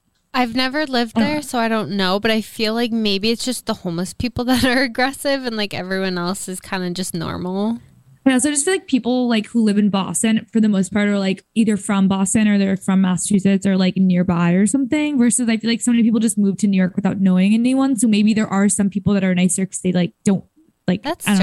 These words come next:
Speaker 2: know,
Speaker 1: true.
Speaker 2: they, they've all, there's, everyone's, like, reached a point where they kinda, like, moved here.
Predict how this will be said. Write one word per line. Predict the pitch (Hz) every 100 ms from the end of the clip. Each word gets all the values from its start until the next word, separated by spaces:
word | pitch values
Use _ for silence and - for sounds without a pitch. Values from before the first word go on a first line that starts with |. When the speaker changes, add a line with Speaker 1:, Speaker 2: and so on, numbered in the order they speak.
| 190
Speaker 2:
know, | 180
Speaker 1:
true. | 202
Speaker 2:
they, | -
they've | 214 202
all, | 202 202
there's, | - 247 233 -
everyone's, | 233 240 233 220
like, | 196
reached | 208 -
a |
point | 208 190
where | 190
they | 185
kinda, | - 190
like, | 180 175
moved | 185 175 -
here. | - -